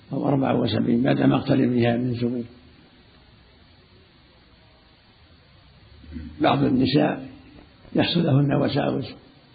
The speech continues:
تغسل الثوب كله والدرعة كلها، مو بلازم. أما إذا كان من أجل الوسخ والنظافة لا بأس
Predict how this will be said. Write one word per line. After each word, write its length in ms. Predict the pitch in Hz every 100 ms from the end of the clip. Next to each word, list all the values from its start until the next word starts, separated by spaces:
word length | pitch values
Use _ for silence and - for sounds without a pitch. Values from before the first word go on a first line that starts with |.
| - -
تغسل 400 | 151 - 135 - - - - -
الثوب 200 | 139 131
كله 300 | 139 135 123
والدرعة 560 | 135 127 131 127 120
كلها، 280 | 143 - 214
مو 160 | 175 175
بلازم. 360 | 113 98 113 - - - - - -
أما 200 | 202 127
إذا 180 | 113 127
كان 160 | 127
من 60 | 131
أجل 180 | 127 123
الوسخ 440 | 135 131 156 120 - - - - - - -
والنظافة 480 | 117 113 131 170 226
لا 140 | 208
بأس 360 | 120 107 -